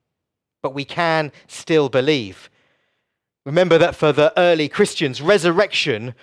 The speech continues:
wasn't about a disembodied spirit going off to heaven, leaving a body behind in the tomb. That's precisely what the word resurrection didn't mean. Resurrection was and is about a physical body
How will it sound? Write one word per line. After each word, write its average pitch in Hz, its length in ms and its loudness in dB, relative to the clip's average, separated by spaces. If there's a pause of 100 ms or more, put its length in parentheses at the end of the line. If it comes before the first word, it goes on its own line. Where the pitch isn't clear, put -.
(140)
wasn't 196 320 0
about 165 340 0
a 139 60 -2
disembodied 160 720 -2
spirit - 580 0
going 165 220 2
off 170 200 -4
to 156 100 -6
heaven, 160 400 0 (240)
leaving 170 260 2
a 147 80 4
body 156 340 0
behind 151 440 -2
in 131 80 -8
the 127 80 -10
tomb. 123 400 -2 (580)
That's 170 220 -2
precisely 190 640 0
what 156 140 2
the 151 80 -2
word 147 260 2
resurrection 151 800 -2
didn't 151 460 -4 (240)
mean. 123 340 -10 (960)
Resurrection 143 720 -2
was 170 440 2
and 135 280 -8
is 143 440 -8 (220)
about 139 300 -2
a 135 80 -8
physical 165 580 -2
body 113 440 -4